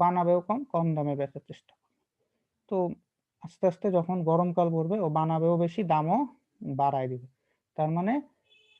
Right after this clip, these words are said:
সাপ্লাইয়ের ক্ষেত্রে কি হচ্ছে? প্রাইস বাড়লে কোয়ান্টিটি বাড়তেছে, যত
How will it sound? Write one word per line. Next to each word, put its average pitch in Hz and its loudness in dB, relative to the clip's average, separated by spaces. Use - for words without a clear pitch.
সাপ্লাইয়ের 165 0
ক্ষেত্রে 170 -6
কি - -4
হচ্ছে? 175 -10
প্রাইস 160 0
বাড়লে 170 2
কোয়ান্টিটি 160 -4
বাড়তেছে, 143 -6
যত 151 -6